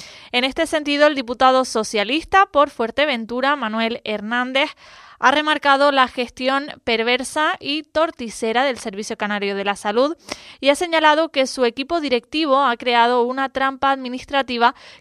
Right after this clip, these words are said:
que estaría poniendo en riesgo la salud pública en Fuerteventura y jugando indecentemente con la calidad y la esperanza de vida de los pacientes de la isla. Estas,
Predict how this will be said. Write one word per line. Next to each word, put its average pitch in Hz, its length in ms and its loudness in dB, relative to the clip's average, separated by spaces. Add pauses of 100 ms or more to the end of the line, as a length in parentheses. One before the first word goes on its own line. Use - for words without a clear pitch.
que 226 100 0
estaría 233 420 2
poniendo 254 520 -4
en 233 140 -2
riesgo 240 480 0
la 226 140 -4
salud 226 340 -6
pública 262 540 -2
en 214 120 -8
Fuerteventura 214 720 -4
y 294 80 -2
jugando 254 580 0
indecentemente 220 840 -6 (320)
con 233 220 -4
la 208 260 4
calidad 214 460 4
y 240 80 0
la 226 140 2
esperanza 254 460 -2
de 220 140 0
vida 220 300 0 (300)
de 220 120 -2
los 214 240 0
pacientes 233 680 -4
de 220 180 -2
la 208 160 2
isla. 302 380 -2 (400)
Estas, 240 480 4